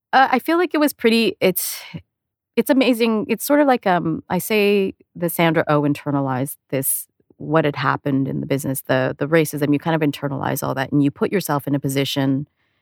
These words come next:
where it's like almost, I mean, actors are, we, I mean,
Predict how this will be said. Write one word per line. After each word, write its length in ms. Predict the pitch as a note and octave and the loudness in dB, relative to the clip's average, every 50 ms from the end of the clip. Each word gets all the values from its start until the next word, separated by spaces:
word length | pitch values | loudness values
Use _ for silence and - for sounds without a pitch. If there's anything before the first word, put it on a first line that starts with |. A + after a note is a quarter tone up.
| _ _ _ _ _ _ _ _ _ _ _ | _ _ _ _ _ _ _ _ _ _ _
where 140 | - E3+ D#3+ | 0 0 0
it's 120 | D#3 - | 2 2
like 180 | E3+ D#3 D3+ - | 0 0 0 0
almost, 360 | F#3 G3 G3+ G3 G3 - - | 0 0 0 0 -2 -2 -4
I 40 | G#3+ | -2
mean, 160 | A3 A#3 A#3 | 0 0 0
actors 360 | A#3 B3 A#3+ - B3+ B3+ A#3 A#3+ | 0 0 0 0 -2 -2 -2 -2
are, 100 | - - | -2 -2
we, 120 | - G#3 - - | -2 -4 -4 -2
I 80 | - F#3 | -2 -2
mean, 340 | F#3+ F#3 F#3 F#3 F#3 E3+ | 0 0 0 0 -2 -4